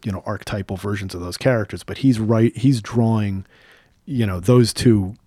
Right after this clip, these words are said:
uh, when he's drawing Superman and Lois Lane, um, particularly Superman.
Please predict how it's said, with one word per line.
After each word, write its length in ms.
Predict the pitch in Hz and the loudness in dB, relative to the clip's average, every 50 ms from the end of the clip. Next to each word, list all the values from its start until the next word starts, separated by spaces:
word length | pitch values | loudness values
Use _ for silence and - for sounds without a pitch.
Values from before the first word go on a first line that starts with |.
| _ - | _ -6
uh, 280 | 101 95 92 92 92 | -4 -4 -2 -4 -4
when 220 | 90 - 113 104 98 | -4 -4 -2 -2 0
he's 180 | 92 107 98 | 0 -2 -4
drawing 280 | - - 104 98 95 98 | -2 -2 -2 -2 -2 -4
Superman 460 | - - 117 104 98 95 95 92 92 | -4 -6 -6 -6 -4 -4 -2 -2 -2
and 100 | 90 90 | 0 0
Lois 300 | 95 90 82 85 - - | -2 -2 -2 -4 -4 -4
Lane, 220 | 95 90 80 76 - - - - - - - - _ - | -6 -6 -6 -8 -12 -16 -20 -20 -20 -20 -20 -16 _ -2
um, 400 | - 117 110 107 104 104 95 85 _ _ _ - | 0 2 2 4 2 0 -2 -4 _ _ _ -2
particularly 540 | - 104 - - 120 110 117 107 98 90 85 | -2 0 2 2 2 4 2 0 0 -2 -4
Superman. 480 | - - 98 - 82 80 78 76 69 | -6 -8 -10 -10 -10 -12 -14 -16 -18